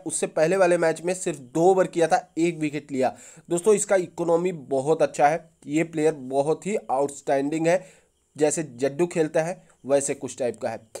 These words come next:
शमीम हुसैन की बात करें दोस्तों, तो चार ओवर सत्रह रन, दो विकेट, काफ़ी अच्छे पिक बन सकते हैं। वहीं इनामुल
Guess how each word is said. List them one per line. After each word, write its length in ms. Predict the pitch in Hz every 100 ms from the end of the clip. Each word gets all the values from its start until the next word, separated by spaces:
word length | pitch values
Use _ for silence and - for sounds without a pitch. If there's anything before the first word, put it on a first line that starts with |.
| - -
शमीम 360 | 160 170 196
हुसैन 300 | 185 175 185
की 80 | 175
बात 200 | 170 165
करें 160 | 170 165
दोस्तों, 240 | 165 185
तो 120 | 180
चार 340 | 165 - 147 160
ओवर 180 | 165
सत्रह 420 | 160 - 127 151 156
रन, 200 | 156 151
दो 160 | 139
विकेट, 260 | 147 160 190 - - _
काफ़ी 220 | 147 151
अच्छे 180 | 175 170
पिक 240 | 165 160 151
बन 140 | 156
सकते 300 | 156 156 170
हैं। 180 | 170 196 _ - _
वहीं 240 | 147 160 175
इनामुल 500 | 156 160 180 196